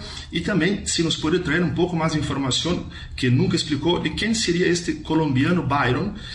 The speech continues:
que por coincidencia También tiene como padres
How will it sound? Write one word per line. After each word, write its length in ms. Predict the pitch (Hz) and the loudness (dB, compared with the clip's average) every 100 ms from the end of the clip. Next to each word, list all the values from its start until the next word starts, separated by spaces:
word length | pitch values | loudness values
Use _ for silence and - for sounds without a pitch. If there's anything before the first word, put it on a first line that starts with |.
| - | -8
que 380 | - 202 - - - - | -4 -4 -6 -14 -12 -4
por 180 | 156 | -4
coincidencia 840 | 151 135 123 156 135 156 - 214 247 - - - - 127 | 0 0 0 0 0 0 -2 -4 -6 -8 -16 -18 -6 0
También 440 | 123 123 156 196 | 2 2 0 -2
tiene 340 | - 156 170 170 | 0 0 0 0
como 240 | 143 135 | -4 -2
padres 580 | 139 139 165 185 - | -2 0 0 0 -2